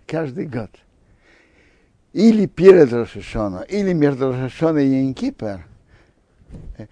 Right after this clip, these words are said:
говорил в своих беседах об этом качестве. Гемара там говорит так: «Кол амавир аумидейсов», кто проходит по своим качествам, то есть уступает другим,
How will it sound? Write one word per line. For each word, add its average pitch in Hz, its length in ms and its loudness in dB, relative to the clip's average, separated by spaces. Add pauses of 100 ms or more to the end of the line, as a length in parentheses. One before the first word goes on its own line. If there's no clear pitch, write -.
(120)
говорил 156 480 4
в 139 60 -14
своих 147 240 -2
беседах 127 680 -6 (100)
об 110 200 -8
этом 110 240 -12
качестве. - 640 -20 (1200)
Гемара 143 320 -4
там 131 200 -10
говорит 104 380 -12
так: 76 180 -18 (420)
«Кол 170 300 -8
амавир 131 640 -8
аумидейсов», 110 760 -10 (420)
кто 139 140 -4
проходит 135 520 -4
по 117 100 -12
своим 117 320 -10
качествам, 107 680 -14
то 127 100 -8
есть 131 160 -10
уступает 190 580 -10
другим, 101 540 -8